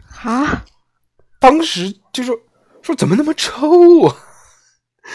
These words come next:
Speaker 2: 炒出来之后，即使挥发了这么长时间，发现不行，还是很臭，一股大便的味道。所以劝大家啊，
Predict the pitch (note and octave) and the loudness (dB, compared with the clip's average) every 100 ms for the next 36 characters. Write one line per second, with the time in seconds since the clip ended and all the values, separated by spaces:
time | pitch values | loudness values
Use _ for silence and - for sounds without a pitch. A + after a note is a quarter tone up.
0 | - - - - - B2 F3 C#3+ C3 C#3+ | -16 -16 -18 -6 -2 0 2 2 0 -2
1 | D3 B2+ G#2 F#2+ D#2+ C#2+ A#1+ _ - C3 | 0 0 0 -4 -8 -12 -18 _ -12 -10
2 | E3 - G2 E2+ D2 D#2+ F2+ - D3+ D#3 | -8 -10 -10 -10 -12 -14 -16 -8 -4 0
3 | D3+ B2+ C3 B2 G#2+ G2+ - D#2 E2+ F2+ | 0 0 -4 -12 -12 -14 -18 -18 -18 -14
4 | A2+ A#2 G2 - G#2 C3 - - - G2+ | -12 -12 -14 -16 -20 -20 -18 -12 -8 -8
5 | - C3 - _ - - G2+ - - - | -10 -14 -16 _ -20 -18 -16 -16 -18 -18
6 | A#2 A#2+ - - G3 G3+ - - - - | -18 -16 -6 -6 -6 -10 -16 -18 -18 -18
7 | - _ _ - - G#4+ - - - - | -20 _ _ -20 -16 -12 -12 -10 -12 -12
8 | G4+ - G4 - G5 - F#5 - - B5+ | -12 -14 -14 -16 -16 -18 -18 -20 -20 -20
9 | - C6+ - C6+ F#5+ - F5+ - - - | -18 -18 -18 -20 -20 -20 -20 -20 -20 -20
10 | C#5 - - - - _ _ _ _ _ | -20 -12 -10 -10 -14 _ _ _ _ _
11 | _ _ _ _ _ - - C#3+ - D#3+ | _ _ _ _ _ -10 -4 -4 -2 0
12 | B2+ A#2+ A#2 G#2 - | 0 2 2 2 0